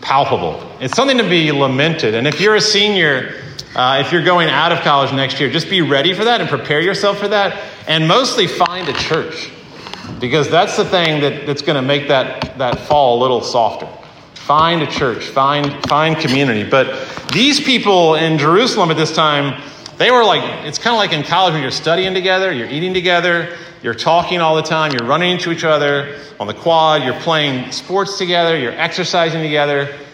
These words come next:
you're just doing everything together, and it's wonderful. And I think about that as the picture of the early church here. It, it is so intense, the hospitality, that, and this is where it kinda gets to the point of, is this really possible?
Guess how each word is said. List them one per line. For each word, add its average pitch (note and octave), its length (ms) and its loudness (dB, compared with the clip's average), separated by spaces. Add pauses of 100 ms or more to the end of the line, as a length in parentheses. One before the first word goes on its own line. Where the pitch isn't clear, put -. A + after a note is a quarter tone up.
you're F3 80 -2
just A#3+ 120 -4
doing A#3+ 160 2
everything G#3 340 2
together, A2+ 360 -2 (180)
and D#3+ 100 0
it's D#3 120 -2
wonderful. F3+ 500 -2 (720)
And D#3 100 0
I F#3+ 80 2
think C4 160 2
about A#3+ 240 2
that G#3 260 4
as E3+ 140 -2
the E3+ 80 -2
picture F3 500 -2
of C#3 320 2
the C#3 140 -4
early C#3+ 240 2
church C3+ 360 -2
here. F#2 280 -6 (760)
It, F3+ 100 2
it G3 140 4
is G3+ 160 4
so B3+ 300 4
intense, G3 520 0
the C#3+ 100 2
hospitality, C#3 720 2
that, A2+ 420 -4 (600)
and C#3+ 120 2
this G#3+ 120 0
is F#3+ 120 0
where F#3 220 4
it E3 80 0
kinda D3+ 220 0
gets - 480 -4
to D3 40 -6
the C3 60 -4
point B2+ 300 -2
of, G2+ 200 -6 (300)
is C3 160 -6
this F3+ 160 -2
really C#3 260 0
possible? G#2 520 -2